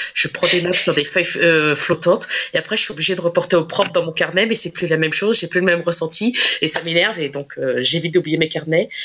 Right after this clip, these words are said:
Ils sont ra-, rangés avec la feuille A quatre, avec la fiche de perso. En fait, chaque partie de jeu de rôle a, euh, une pochette A quatre dans lesquelles rentre mon petit carnet qui,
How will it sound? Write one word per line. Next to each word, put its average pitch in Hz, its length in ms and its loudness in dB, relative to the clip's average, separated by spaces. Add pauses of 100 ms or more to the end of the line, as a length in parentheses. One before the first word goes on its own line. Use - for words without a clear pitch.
(160)
Ils 180 80 2
sont 180 140 0
ra-, 170 280 -2
rangés 214 720 0
avec 160 220 -2
la 180 100 2
feuille 180 220 -2
A 175 80 4
quatre, 196 320 -4
avec 160 240 -4
la 165 80 0
fiche - 220 -4
de 202 80 0
perso. 170 360 -2 (360)
En - 80 -14
fait, - 200 0
chaque 240 200 -2
partie 220 320 -2
de 196 100 2
jeu 185 140 0
de 175 80 -4
rôle 165 360 -6
a, 156 220 -6 (460)
euh, 139 180 -2
une 202 140 -2
pochette 214 320 0
A 170 40 0
quatre 208 260 -6
dans 175 100 4
lesquelles 160 280 2
rentre 208 280 -2
mon 185 120 0
petit 196 300 -2
carnet 170 380 -2
qui, - 180 -4